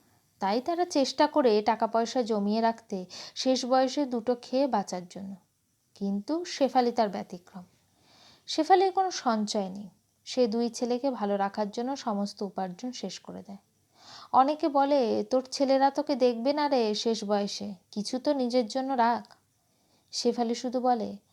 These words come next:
"আমার সব তো ওরাই, ওরা বড় হোক, ভালো থাক, এটাই চাই।" শেফালির ছেলের স্কুলে যাওয়া দেখে অনেকেই মুখ বেঁকিয়ে বলে, "আদিক্ষেতা,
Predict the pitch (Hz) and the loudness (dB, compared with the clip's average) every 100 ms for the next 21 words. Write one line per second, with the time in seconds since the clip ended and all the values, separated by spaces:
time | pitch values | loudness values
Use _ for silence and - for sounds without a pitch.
0 | _ - - - 233 247 247 - 294 302 | _ -20 -20 -4 2 4 2 2 -2 -2
1 | - 294 220 220 196 180 _ - 208 226 | 0 0 2 2 0 -6 _ -2 4 4
2 | 233 247 254 269 269 - 196 202 208 208 | 6 4 2 0 -4 -6 -6 -2 -2 -2
3 | 233 233 - 214 196 190 - 196 _ _ | -6 -8 -10 -8 -6 -8 -10 -18 _ _
4 | _ _ _ _ _ - - - - 320 | _ _ _ _ _ -20 -20 -6 0 4
5 | 330 359 349 - - 294 302 233 208 208 | 6 6 4 0 2 6 6 4 2 -4
6 | - 277 269 277 240 240 254 262 254 285 | -4 0 4 4 8 8 8 4 0 0
7 | 233 208 208 220 240 269 214 202 196 214 | 0 0 0 -2 -4 -2 0 -2 -2 -4
8 | 214 247 247 214 196 - 208 196 202 - | -2 -2 0 0 -2 -2 -2 -2 -8 -6
9 | 269 262 185 | -6 -4 -6